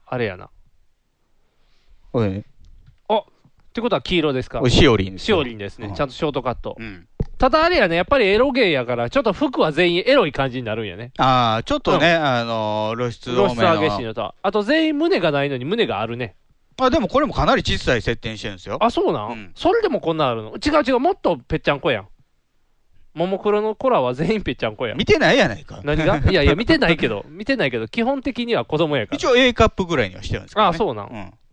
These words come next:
Speaker 1: エロゲーやからAカップがでかい。世のAカップはもっとすごいんやで。
Speaker 2: あとこれはね、
Speaker 1: うん。
Speaker 2: 一番時間かけたね。
Speaker 1: あ、アーリン？
Speaker 2: アーリン。
Speaker 1: アーリンはもうキャバ嬢みたいになってるやん、
Speaker 2: <laughs>
Speaker 1: 服で言ったら。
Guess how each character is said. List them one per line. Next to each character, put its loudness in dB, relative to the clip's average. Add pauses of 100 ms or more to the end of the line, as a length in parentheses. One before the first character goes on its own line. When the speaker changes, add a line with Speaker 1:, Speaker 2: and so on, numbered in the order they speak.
(480)
Speaker 1:
エ 4
ロ 2
ゲ 2
ー 2
や 2
か -2
ら 2
A 4
カ 2
ッ 0
プ -6
が 0
で 0
か -2
い。 -14
世 4
の 4
A 4
カ 2
ッ 4
プ 0
は 2
も 0
っ -4
と 0
す -6
ご 0
い 0
ん -4
や -10
で。 -18 (300)
Speaker 2:
あ -4
と -6
こ 2
れ 4
は 4
ね、 0
Speaker 1:
う -8
ん。 -8 (640)
Speaker 2:
一 0
番 4
時 -2
間 0
か -6
け -8
た -12
ね。 -10 (260)
Speaker 1:
あ、 -8 (160)
ア 0
ー 4
リ -4
ン？ -14
Speaker 2:
ア 4
ー 4
リ -2
ン。 -18 (240)
Speaker 1:
ア 4
ー 6
リ 4
ン 2
は 2
も 0
う -6
キ 0
ャ 6
バ 6
嬢 4
み 0
た 6
い 4
に 6
な 8
っ 2
て 8
る 8
や 6
ん、 6
Speaker 2:
<laughs> 8
Speaker 1:
服 6
で 4
言 6
っ 2
た 4
ら。 -2